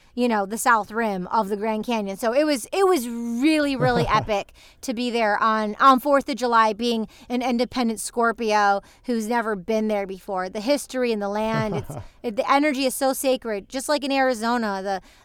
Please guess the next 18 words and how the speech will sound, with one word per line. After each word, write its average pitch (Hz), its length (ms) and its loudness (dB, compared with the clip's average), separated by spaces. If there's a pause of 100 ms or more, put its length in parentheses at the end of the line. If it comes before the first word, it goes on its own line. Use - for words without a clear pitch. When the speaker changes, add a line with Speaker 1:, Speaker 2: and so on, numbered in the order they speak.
Speaker 1:
the, 202 280 0
the, 196 320 -4
the 180 40 -8
vortexes 220 800 0
in, 185 180 -10
in 190 200 -10
Sedona. 220 680 0
And 196 100 -4
I 202 80 -2
love 254 220 4
Flag, 240 520 0 (300)
Flag, 277 420 4
is 254 100 -6
it 269 100 -4
Flagstaff 302 720 2
or 285 120 -6
Flagship? 233 800 -2
Speaker 2:
Flagstaff. 98 520 -4